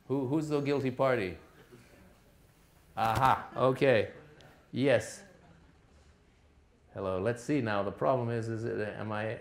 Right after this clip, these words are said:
is, is mine still working? Okay, this sucks. Let's see if that one works. Uh, not this one, this one. Okay, this one will come back and we'll see.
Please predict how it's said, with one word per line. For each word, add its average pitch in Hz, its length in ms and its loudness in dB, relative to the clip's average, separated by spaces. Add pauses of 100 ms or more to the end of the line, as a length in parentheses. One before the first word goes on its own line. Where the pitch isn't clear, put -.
is, 104 140 -10
is 98 180 -10
mine 117 220 -4
still 101 220 -4
working? 92 420 -6 (340)
Okay, 92 400 -6
this 113 120 -8
sucks. - 420 -4 (760)
Let's 90 180 -12
see 98 120 -6
if 92 100 -8
that 104 220 -6
one 92 100 -8
works. 87 360 -10 (1160)
Uh, 87 280 -8
not - 240 -14
this 120 240 -14
one, 117 400 -8
this 113 200 -16
one. 107 400 -12 (160)
Okay, 90 280 -14
this 107 100 -16
one 107 140 -8
will 95 80 -10
come 92 240 -10
back 107 240 -4 (120)
and 92 140 -14
we'll 87 100 -12
see. 98 380 -12